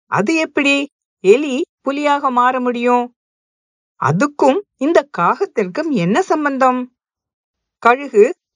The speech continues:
மயில்ராஜாவிற்கு சொன்ன முனிவரும் எலியும் கதைய இந்த பகுதியில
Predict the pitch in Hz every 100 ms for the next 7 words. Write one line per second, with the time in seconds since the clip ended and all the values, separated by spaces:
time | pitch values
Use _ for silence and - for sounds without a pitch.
0 | - 240 269 254 233 190 190 170 165 -
1 | 160 - 160 165 262 403 _ _ _ -
2 | 254 294 269 220 185 170 180 202 185 165
3 | 131 - 151 160 165 311 415 _ _ _
4 | _ _ 233 262 214 - 156 160 156 156
5 | 165